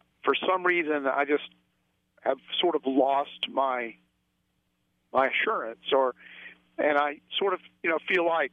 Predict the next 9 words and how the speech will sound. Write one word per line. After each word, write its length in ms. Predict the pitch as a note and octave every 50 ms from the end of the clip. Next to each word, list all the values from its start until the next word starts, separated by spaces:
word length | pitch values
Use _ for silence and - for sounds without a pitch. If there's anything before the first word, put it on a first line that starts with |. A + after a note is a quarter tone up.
| _ _
<clears throat> 100 | _ - F#3 F3+ C#3 - - - - _ _ _ _ _ _ _ _ _ _ - - -
I, 160 | D#3 D#3+ D3+ - _ -
I've 100 | D3 - -
lost 300 | F3 E3 D3 D3+ - -
my 280 | D#3 D3 D#3 D3+ C#3+ C3+ _ _ _ - _ -
faith 460 | - - F#3+ G3+ F#3 F3+ D3+ D3 - -
in 120 | D3+ D3
a 60 | C#3+
sense, 400 | C#3+ - - C#3 C3 D3 D3 -